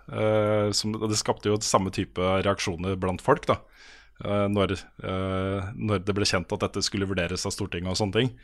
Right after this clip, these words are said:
Så bare følg med, det er, eh, viktig å, eh, for fremtiden til internett at vi engasjerer oss i denne saken. Det er, eh, internett er, eh,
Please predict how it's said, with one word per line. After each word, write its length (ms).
Så 160
bare 180
følg 240
med, 320
det 80
er, 260
eh, 80
viktig 360
å, 120
eh, 360
for 200
fremtiden 480
til 100
internett 400
at 180
vi 100
engasjerer 400
oss 180
i 60
denne 200
saken. 320
Det 80
er, 260
eh, 380
internett 320
er, 240
eh, 280